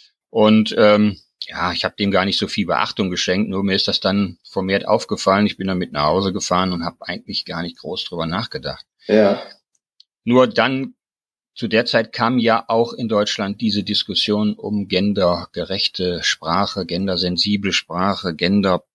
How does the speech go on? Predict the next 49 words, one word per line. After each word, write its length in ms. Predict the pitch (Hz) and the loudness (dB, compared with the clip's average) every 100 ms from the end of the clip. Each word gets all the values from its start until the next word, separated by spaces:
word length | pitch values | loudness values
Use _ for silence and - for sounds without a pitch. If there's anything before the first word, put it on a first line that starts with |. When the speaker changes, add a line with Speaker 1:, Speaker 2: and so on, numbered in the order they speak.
| _ | _
Speaker 1:
Pay 300 | - 98 101 | -4 0 0
Gap 340 | 98 95 101 - | 2 0 0 -4
und 120 | 98 | -8
so 140 | 98 | -4
weiter 340 | 90 95 92 73 | 0 0 0 0
auf. 300 | 98 107 - | 0 0 -4
Und 180 | 101 - - - - - | -12 -12 -12 -6 -6 -4
da 100 | 120 | -4
fiel 220 | - 170 | 0 2
mir 120 | 143 | 4
das 200 | 120 131 | 4 2
dann 200 | - 120 | 2 0
wieder 320 | 110 110 101 92 | 2 4 4 2
ein 380 | 98 113 147 | 0 0 -2
und, 480 | 151 123 113 117 104 | -4 -2 0 -2 -4
ähm, 380 | - 117 107 104 _ _ _ - | -8 -6 -6 -6 _ _ _ -14
ich 160 | - - | -4 -2
hab 140 | - | 0
dann 160 | 104 104 | 0 2
erstmal 420 | 117 - 120 107 | 2 0 2 2
kontrolliert, 720 | 113 110 107 95 104 110 - - | 2 0 0 0 0 0 -4 -14
ob 180 | - | -10
dieser 240 | 117 104 98 | -4 0 0
Begriff 360 | 95 85 117 - | -2 -8 -8 -4
zum 180 | 107 | -2
Beispiel 260 | 101 104 113 | -2 -4 -4
auch 160 | 101 - | -8 -2
bei 120 | 92 | -2
uns 380 | 120 117 - - | 0 0 0 -2
im, 240 | 85 - _ _ _ | -6 -12 _ _ _
in 80 | 90 | 0
Deutschland 400 | 101 - 98 87 | 0 2 0 -2
benutzt 440 | 85 82 - - | -6 -4 -6 -6
wird. 200 | 85 - | -14 -12
Also 140 | 87 | -8
zum 140 | - 95 | -4 -2
Beispiel 240 | 92 - | -2 -2
Arbeitgebende 720 | 90 92 85 - 92 95 87 - | -2 -2 -6 -6 -4 -4 -6 -8
oder 200 | 87 87 | -8 -8
so. 160 | 90 | -8
Oder 200 | 80 95 | -4 0
wie 240 | 98 104 95 | 4 4 4
Speaker 2:
Ja. 60 | |
Speaker 1:
auch 140 | 101 - | 2 0
bestimmte 460 | 104 - 117 117 | -6 -2 -2 -2
Begriffe, 440 | 107 98 107 - 98 | -4 0 -2 -2 -4
die 180 | 98 | 0
man 240 | 104 107 101 | 2 2 2
ja 300 | 95 95 | 2 0